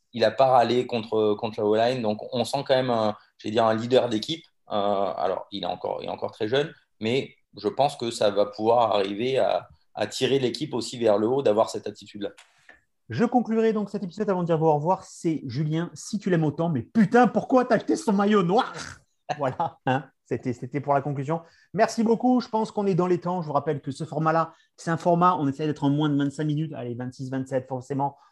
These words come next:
Speaker 2: Quand on a le grand Julien avec nous, c'est toujours un plaisir d'entendre parler et de nous donner sa science.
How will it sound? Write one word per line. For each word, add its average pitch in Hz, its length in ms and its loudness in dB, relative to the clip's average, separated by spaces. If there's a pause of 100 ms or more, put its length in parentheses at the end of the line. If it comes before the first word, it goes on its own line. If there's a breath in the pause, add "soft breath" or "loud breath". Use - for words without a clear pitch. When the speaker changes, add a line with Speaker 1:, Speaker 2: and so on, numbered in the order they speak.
(120)
Speaker 2:
Quand - 200 -6
on 143 100 0
a 143 40 2
le 143 60 4
grand 131 240 0
Julien 139 200 -4
avec 139 200 -6
nous, 147 160 -6
c'est 123 240 -8
toujours 165 240 0
un 160 60 -2
plaisir 156 280 -4
d'entendre 139 380 -2
parler 139 320 -2 (320 loud breath)
et 160 80 6
de 160 100 4
nous 156 140 2
donner 139 240 2
sa 135 160 -6
science. 160 460 -8